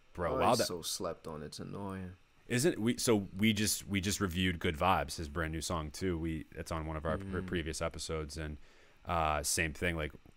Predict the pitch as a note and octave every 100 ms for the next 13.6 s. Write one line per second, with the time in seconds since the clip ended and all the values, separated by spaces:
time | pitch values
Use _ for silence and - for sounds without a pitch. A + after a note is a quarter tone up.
0 | - - - F2+ - F#2 F2+ F2+ D#2+ D#2+
1 | D#2+ G2 F2+ E2 - E2+ D#2+ D#2+ - D#2+
2 | D#2+ - E2+ E2+ F#2+ G2+ G2 A2+ C3 B2
3 | A2+ F2 F#2 F2 F2 E2+ D2+ D#2+ - -
4 | - - F#2 F#2+ A2 A2+ A#2+ A2 G2+ F#2+
5 | F#2 G#2 B2 C3 A2+ B2 A#2+ G2+ F#2 F2+
6 | F#2 F#2+ F#2+ G2+ - - G2+ F2 - E2+
7 | F2+ F#2 G2 F#2+ F2+ F2 C#2 G1+ - -
8 | - - - - B3+ F#2 F2 - - -
9 | - - - A2 A#2 - B2 B2 - F#2
10 | G2+ G#2+ F2+ F2 E2+ F#2+ F2+ E2+ - -
11 | - - - G2+ G#2 D#3 A2 A#2+ A#2 -
12 | - - F#2 - E3 G#2 F#2+ G2 F#2 -
13 | - G#2 A#2 E2 D2+